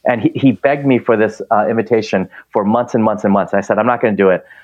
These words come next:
You know, and finally I did it. And then it, it really burned me. But to the point, following up is so key. And I see a lot of young people who are so good at meeting people, and they don't have a system or process of how to follow up.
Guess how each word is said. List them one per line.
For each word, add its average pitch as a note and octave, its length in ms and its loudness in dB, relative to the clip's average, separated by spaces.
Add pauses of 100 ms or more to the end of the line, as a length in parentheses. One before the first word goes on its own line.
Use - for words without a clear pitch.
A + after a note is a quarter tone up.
(140)
You G2+ 80 0
know, F#2+ 100 2
and F#2+ 140 -2
finally A#2 260 0
I G2+ 80 2
did G2 180 0
it. F2 200 -2
And G2 100 -2
then G2 160 2
it, F#2+ 240 -4
it A2 80 0
really G2+ 240 2
burned G#2+ 300 2
me. F2 160 -2 (220)
But B2+ 260 -4 (340)
to - 80 -2
the D3+ 80 0
point, G#3 360 -2 (180)
following F#3 500 0
up A2 220 -2
is G2+ 120 -2
so A#2 360 0
key. A2 420 0 (380)
And A#2 240 0
I B2 60 0
see - 260 0
a G3+ 80 4
lot A2 320 2
of G#2+ 260 0
young G#2 260 0
people B2 460 0
who A#2 140 0
are G2+ 100 4
so B2 380 0
good C3+ 160 2
at G2+ 120 0
meeting A#2 240 0
people, C#3 400 0 (300)
and - 140 0
they B2+ 80 4
don't F3 160 0
have G3+ 120 2
a C#3+ 60 0
system B2+ 560 -2
or G2+ 160 0
process G2+ 580 -4
of F#2+ 140 0
how G#2+ 280 -2
to G#2+ 100 0
follow F2 400 0
up. E2+ 200 -2